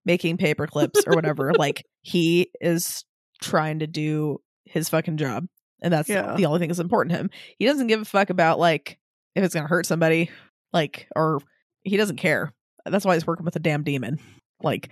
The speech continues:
Speaker 1: he doesn't, he, it's not ethical. He's not one to ask that type of a question, you know?
Speaker 2: Mm-hmm.
Speaker 1: 'Cause he doesn't have the, he's not human. I, I know what you're saying, but I'm just like,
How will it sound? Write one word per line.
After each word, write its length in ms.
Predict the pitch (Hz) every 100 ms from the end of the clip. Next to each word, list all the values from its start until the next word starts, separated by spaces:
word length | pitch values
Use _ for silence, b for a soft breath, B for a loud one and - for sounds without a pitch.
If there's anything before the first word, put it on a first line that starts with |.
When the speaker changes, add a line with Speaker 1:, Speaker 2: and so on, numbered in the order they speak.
| b b b
Speaker 1:
he 100 | 165
doesn't, 280 | 190 190 -
he, 200 | 170 185
it's 180 | 170 196
not 160 | 185 -
ethical. 420 | 170 - - 101
He's 260 | - 165 196
not 180 | 180 151
one 160 | 160
to 140 | - 147
ask 280 | 156 -
that 300 | 165 - - -
type 200 | 160 123
of 140 | -
a 160 | 90 156 B B _ -
question, 480 | 165 180 - - 180
you 120 | 165
know? 200 | 156 170 - - _ 208
Speaker 2:
Mm-hmm. 420 | 196 196 180 180 -
Speaker 1:
'Cause 120 | 170
he 60 | 180
doesn't 200 | 170 180
have 180 | 165 147
the, 160 | 151 - _
he's 160 | 170 185
not 160 | 151
human. 400 | 156 87 - 165 - _ _ _ -
I, 280 | 180 196
I 100 | 170
know 120 | 214 254
what 120 | 214
you're 80 | 160
saying, 380 | 170 170 180
but 160 | 180 147 - -
I'm 100 | 165
just 180 | 156 160
like, 360 | 131 - -